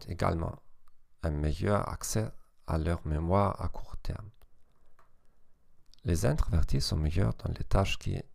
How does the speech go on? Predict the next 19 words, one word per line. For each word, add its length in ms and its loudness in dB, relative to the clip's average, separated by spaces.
nécessitent 800 -2
de 80 2
la 200 4
vigilance. 840 -2
Ils 160 2
ont 140 4
une 240 -2
meilleure 480 6
mémoire 600 4
à 140 4
long 400 2
terme. 280 -2
Bien 180 8
sûr, 300 4
cela 400 2
ne 300 6
signifie 500 0
pas 320 2
qu'il 460 4